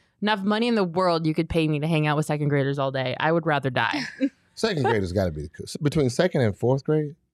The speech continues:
Speaker 3: or second
Speaker 2: That's
Speaker 3: and
Speaker 2: the good?
Speaker 3: That's gotta be the
Speaker 2: Like
Speaker 3: best time. Yeah. That's gotta be, like, the best time.
Speaker 1: I
Speaker 3: Like,
Speaker 1: heard
Speaker 3: what?
Speaker 1: third grade's really bad. Like, someone in the comments of that McHale tweet said that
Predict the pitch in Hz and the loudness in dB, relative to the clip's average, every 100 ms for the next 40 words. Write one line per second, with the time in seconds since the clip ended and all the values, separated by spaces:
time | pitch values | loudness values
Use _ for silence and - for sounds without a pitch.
0 | _ 92 - 127 214 104 92 180 190 233 | _ -8 -2 0 2 0 -2 -4 -2 -2
1 | 302 120 - 113 87 85 - 85 - 85 | 0 -2 2 0 2 -2 -2 -4 -4 -8
2 | 85 104 95 80 80 - _ _ _ - | -6 -4 -4 -4 -10 -16 _ _ _ -2
3 | 160 - 151 123 117 98 92 95 90 95 | 0 2 2 2 2 0 -2 -2 -2 -8
4 | 87 92 208 - - - 190 202 180 170 | -8 -2 0 0 -2 0 0 0 0 0
5 | 165 160 160 156 143 143 60 - 175 165 | 0 0 2 2 0 0 -2 -4 -2 -2
6 | 165 190 202 214 202 175 170 180 175 165 | 0 0 2 0 0 0 0 0 0 -2
7 | 151 165 165 160 185 180 - 175 165 151 | -2 -6 -2 -2 -2 -4 0 0 0 -2